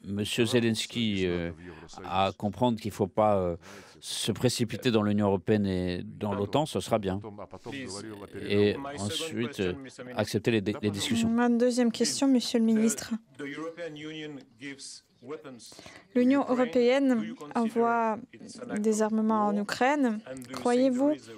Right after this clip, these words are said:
Speaker 2: que c'est un acte hostile, un acte de guerre ?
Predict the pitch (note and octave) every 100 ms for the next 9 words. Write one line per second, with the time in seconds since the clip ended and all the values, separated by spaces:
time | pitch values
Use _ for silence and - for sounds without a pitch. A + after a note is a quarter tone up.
0 | A3 E4+ - - _ - - A#3 A3+ G#3+
1 | G#3 G#3 - G#3+ - G#3+ - A#3 A3+ D#3+
2 | D#3 G#3 G#3 - - C3+ C#3+ - A3+ A3+
3 | B3+ D#4 D4 C#4+ G#3+ G3 G#3+ G#3+ G#3+ -
4 | G3+ G3+ A#3+ C4